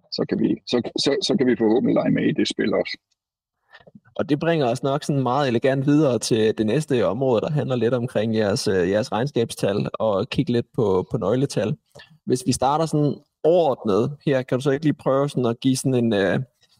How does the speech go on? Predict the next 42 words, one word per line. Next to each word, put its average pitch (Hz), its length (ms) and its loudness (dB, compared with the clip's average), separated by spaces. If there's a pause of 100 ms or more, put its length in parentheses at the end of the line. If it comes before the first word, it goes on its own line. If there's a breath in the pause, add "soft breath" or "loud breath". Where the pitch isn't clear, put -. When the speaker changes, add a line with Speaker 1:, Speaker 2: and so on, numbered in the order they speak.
(420)
Speaker 2:
et 135 180 0
indblik 143 500 0
i 101 100 2
Maps 110 380 -2
People? 127 280 2
Hvor, 107 260 2
hvor 120 120 -4
store 139 520 0
er 107 40 0
I 113 200 2
i 95 40 4
dag 123 300 0
sådan 117 280 0
på, 87 400 -2
på - 80 -4
antal - 300 -4
kunder, 123 460 0 (120)
på 85 440 0 (160)
omsætning, 117 720 -2
A 85 60 0 (120)
R 107 280 -2
R, 135 40 0 (200)
medarbejdere, 98 760 0
for 101 80 -2
vi 107 100 0
lige 120 100 2
sådan 98 140 -2
har 117 440 -4 (160)
indblikket 120 400 0
her? 120 140 0 (1400)
Speaker 1:
Jo, - 140 -4 (200)
jeg 117 100 -2
kan 131 100 2
give 156 120 2
nogle 151 200 4
af 117 40 2
vores, 104 200 0
hvad - 120 0
skal - 120 -2
vi 101 40 0
sige, 110 140 2
saas 110 300 -2